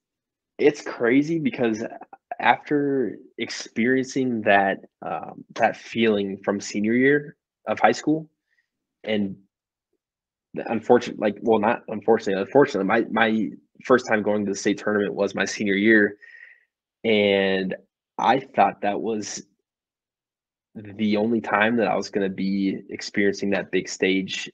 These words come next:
And after I fell just short of placing and being as competitive as I am, I wanted to, I wanted to do that again. Like,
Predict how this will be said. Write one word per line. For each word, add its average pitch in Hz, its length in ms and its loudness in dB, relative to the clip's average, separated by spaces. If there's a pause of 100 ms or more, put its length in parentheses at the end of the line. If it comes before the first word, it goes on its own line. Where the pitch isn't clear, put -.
(120)
And 95 120 -6
after 98 680 2 (280)
I - 80 -2
fell 95 220 0
just 98 240 -2
short 101 440 0 (680)
of 107 160 -10
placing 110 580 2 (1120)
and 104 180 -2
being 110 220 4
as 101 140 0
competitive 113 600 0
as 95 120 -4
I 92 80 2
am, 104 340 0
I 98 80 -2
wanted 98 300 -6
to, 92 100 -8 (880)
I 113 60 8
wanted 139 220 6
to 113 80 -4
do 107 180 -4
that 92 160 -4
again. 82 380 -8 (320)
Like, - 240 -10